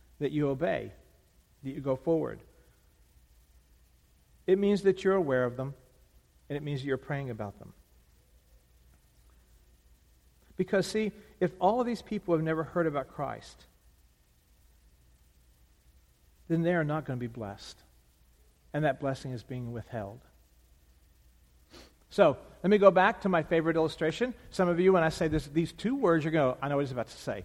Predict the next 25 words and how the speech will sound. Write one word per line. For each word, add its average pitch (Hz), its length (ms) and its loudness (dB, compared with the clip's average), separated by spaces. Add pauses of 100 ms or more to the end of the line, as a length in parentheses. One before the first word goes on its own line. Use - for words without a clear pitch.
(160)
It's - 160 -8
true, 214 240 -4
you 131 120 -6
do. 240 120 -8 (1400)
So, 139 280 6 (920)
this 175 220 0
is 165 60 -2
the 160 100 2
thing. 139 320 -2 (1200)
All 180 220 8
of 180 140 6
us, - 500 2 (320)
all 196 200 10
of 175 120 8
us - 420 -2 (280)
are 147 80 2
FedEx 156 440 2
truck 160 220 -2
drivers. 110 460 -6 (1400)
And 151 80 0
we've 156 140 4
been 160 120 0
given 160 220 0
a 156 60 -2
gospel 147 500 -2